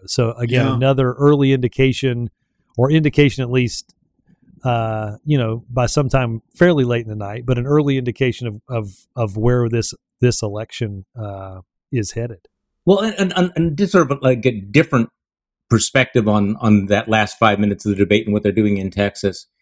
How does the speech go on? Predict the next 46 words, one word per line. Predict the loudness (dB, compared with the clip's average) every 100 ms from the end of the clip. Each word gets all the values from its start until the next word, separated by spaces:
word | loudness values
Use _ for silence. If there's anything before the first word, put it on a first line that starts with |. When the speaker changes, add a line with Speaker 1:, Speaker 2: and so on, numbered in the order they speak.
| _ _ _ _ -18
Speaker 3:
It, | -10 -2 -2 0
it's, | -2 -2
it's | -2 0 0
Trump | 2 2 2
is | -4
clearly | -2 0 2 0
signaling | 0 0 2 0 2 0
that, | 2 0 0
that | 0 0
he | 2 0 2 2
is, | 2 -4 -6 _ _ -10
you | -10 -4 0
know, | 2
that | 2
he | 2
wants | 2 2
more | 0 0
chaos, | 0 0 0 -8 -10 -10 _ _ 4
that |
he's | 4 4
associating | 2 4 4 2 0 0
himself | -4 -6 -8 -8
with | -10
this. | -8 -2
And | 2
so | 2
I |
think | 2 -2
a |
lot | -2 -2
of | -6
people | 0 0
are |
looking | 2 0 0
at | 0
this. | 0 -4
It's | -6 0
very, | 0 0
very | -2
stressful. | -4 -6 -6 0 0
They |
want | 2 0
it | -4
to | -2
be | -2
over. | 0 -2 -4